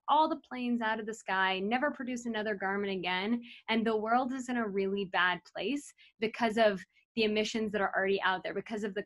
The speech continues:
carbon that's already, we've already got so much trapped out there. So we need to reverse, not sustain. And the only thing that's gonna do that is sequestering carbon. So, uh, what does that? Soil. So regenerative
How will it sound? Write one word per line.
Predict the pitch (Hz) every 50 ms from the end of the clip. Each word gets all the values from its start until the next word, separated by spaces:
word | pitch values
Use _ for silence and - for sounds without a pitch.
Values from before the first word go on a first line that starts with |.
| - -
carbon | 208 202 208 196 196 185
that's | 180 180 185 - - 196
already, | 202 196 196 196 190 190 185 _ _ _ _ _ _ _ _ _ - - -
we've | 254 247 240
already | - 233 254 277 247
got | 277 - - -
so | - 240 226
much | 214 202 202 - -
trapped | - - - 220 220 180 - - - -
out | - 202 208 196
there. | - - 190
So | - 220
we | 247
need | 269 302 311 285 262
to | 262 220
reverse, | 202 196 185 170 156 185 196 180 - - -
not | 202 196 185 185 190
sustain. | - 202 196 - - 170 160 175 202 220 233 - - - - -
And | 226 233
the | 247 240 240 -
only | 262 285 311 330 320
thing | 311 320 294 294
that's | 277 233 - -
gonna | 254 240 220
do | 202 202 202 202 214
that | 233 247 269 285 294 294 - - - - _ _ -
is | 233 233 226 220 208 - - _ _ _
sequestering | - - - 240 240 - 254 240 240 233 - 262 254 233 220
carbon. | - - - 208 220 208 - 98 80 - - - _ _ _ _ _ _
So, | - - - 254 247 233 208 - - - - - - - 233
uh, | 240 -
what | 220 240 254 240 240
does | 247 233 240 240
that? | 262 294 302 311 311 -
Soil. | - - - - 247 233 269 302 294 - - - - - 233 - _ _ - - - - - -
So | - 285 269
regenerative | 262 269 233 226 262 269 302 330 370 349 339 294